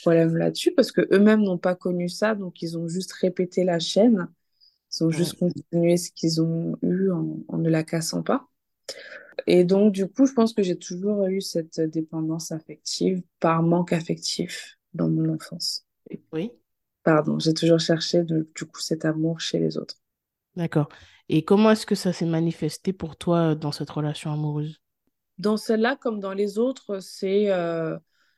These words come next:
Speaker 1: je donne tout, je, je pense pas forcément à moi, je suis très investie, euh,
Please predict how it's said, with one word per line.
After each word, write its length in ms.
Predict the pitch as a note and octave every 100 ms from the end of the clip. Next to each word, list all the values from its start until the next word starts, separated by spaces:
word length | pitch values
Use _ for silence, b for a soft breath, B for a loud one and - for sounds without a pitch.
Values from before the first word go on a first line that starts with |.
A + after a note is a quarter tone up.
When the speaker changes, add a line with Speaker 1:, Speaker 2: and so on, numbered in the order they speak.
| _ _ -
Speaker 1:
je 200 | E3+ G3
donne 320 | F#3+ F#3+ F3+
tout, 600 | - - G3 F#3+ G3 G3
je, 220 | F3+ F3
je 160 | E3 E3
pense 260 | D#3+ E3 E3
pas 140 | F3+
forcément 580 | F3 F3+ - F3+ F3 E3+
à 60 |
moi, 580 | E3+ E3+ E3+ E3 E3 E3+
je 180 | E3+ E3
suis 320 | D#3+ - -
très 240 | D#3+ - F#3 F3 - _
investie, 960 | F3 E3+ E3+ - - - - - - E3+
euh, 160 | D3+